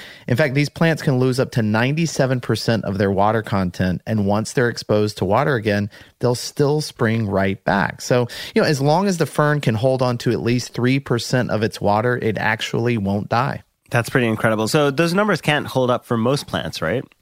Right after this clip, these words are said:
Speaker 1: No, with most plants, if they lose more than ten percent of their water, they are completely done. And so the saving grace for resurrection ferns is, you know, it's their ability to synthesize these special proteins called dihydrins.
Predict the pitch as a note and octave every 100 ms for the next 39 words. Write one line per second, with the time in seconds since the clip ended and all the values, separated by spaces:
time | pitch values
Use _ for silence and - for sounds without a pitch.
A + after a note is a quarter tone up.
0 | _ _ _ E3 F#3 F3 F3 B3 B3 A#3
1 | G3 - C3+ D#3 D#3 D3 D3 C#3 B2+ B2
2 | A#2 G#2+ F#2+ - B2 B2 G#2+ - G2 F2+
3 | F2+ F2+ F2+ F2+ F2 F#2+ F#2+ - F#2 F2+
4 | - F#2+ - A#2+ A2+ G#2 F#2 G2 F#2 E2
5 | F2 F2+ G#2+ G2 F#2+ G#2+ C3+ C#3+ C3 A#2
6 | A2 - G#2 G2 F#2+ G2+ F#3+ - C3 A2
7 | A2 G#2+ G#2 G2 G#2+ - - - - C3+
8 | - C#3 A2 A#2+ C3+ B2 A2 G2+ C3+ C#3
9 | A2+ - F#2+ F#2+ G2+ F#2+ - G2+ - G#2+
10 | - G2+ G2 - G2+ G2 - - F#2+ F#2
11 | F2+ - G2+ F2 G#2 A2 G#2+ D#2+ -